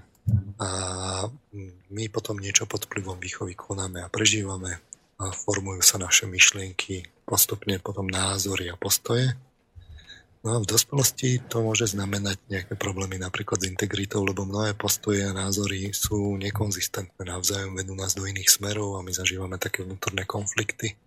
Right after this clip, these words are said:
A, tak sme si hovorili, že tá cesta, mm, s-, k nachádzaniu tej integrity vlastne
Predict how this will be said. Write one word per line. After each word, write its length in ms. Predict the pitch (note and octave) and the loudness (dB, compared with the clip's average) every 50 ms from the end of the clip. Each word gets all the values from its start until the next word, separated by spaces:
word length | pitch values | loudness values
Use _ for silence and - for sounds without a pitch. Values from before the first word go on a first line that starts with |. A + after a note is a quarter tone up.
| _ _ _ _ - - - _ _ _ _ _ _ _ _ _ _ _ _ _ _ - _ _ _ _ | _ _ _ _ -20 -20 -20 _ _ _ _ _ _ _ _ _ _ _ _ _ _ -20 _ _ _ _
A, 100 | - G2+ G2 F#2+ F#2+ F#2+ F#2+ F#2+ G2 F#2+ G2 - _ _ _ _ _ - | -6 -4 -2 -2 -2 -2 -4 -4 -4 -6 -8 -10 _ _ _ _ _ -8
tak 160 | - G2 - | -8 -6 -4
sme 80 | - A2 | -2 0
si 160 | - - - | 0 0 0
hovorili, 320 | A#2 A2 A2 G#2+ G#2 G2+ | 0 -2 0 0 0 0
že 160 | G#2 G2+ G2+ - | 0 0 0 -2
tá 160 | - G2+ - | -2 2 4
cesta, 400 | - - G2+ - - - - G2+ G2 G2 G2 F#2+ F#2 - B2+ A#2+ | 4 6 8 6 6 6 4 0 0 0 -2 -6 -8 -10 -8 -4
mm, 320 | A2+ G#2 G2+ G#2 G2+ G2+ | -4 -4 -4 -4 -4 -2
s-, 320 | - - - - - - - - - _ _ _ _ _ _ _ _ _ _ _ _ _ - | 0 0 0 0 -2 -6 -10 -20 -20 _ _ _ _ _ _ _ _ _ _ _ _ _ -8
k 400 | B2+ A2 G#2 G2+ - _ - - - _ - A2+ | -8 -8 -8 -10 -14 _ -20 -20 -20 _ -4 -2
nachádzaniu 500 | G2 - - - G2+ F#2 G2+ G2 G2 F#2 | 0 0 2 2 2 0 0 -2 -4 -6
tej 240 | - - G2+ F#2 F#2 | -4 -4 -4 -4 -4
integrity 640 | G2 G2 G#2 F#2+ G2+ F#2+ F#2+ - - G2+ F#2+ F#2+ F2+ | -2 -2 -2 -2 -2 -4 -4 -4 -4 -4 -4 -4 -4
vlastne 560 | F2+ F#2+ F#2 - - - - G2 G2 - | -4 0 4 6 6 6 4 0 -8 -8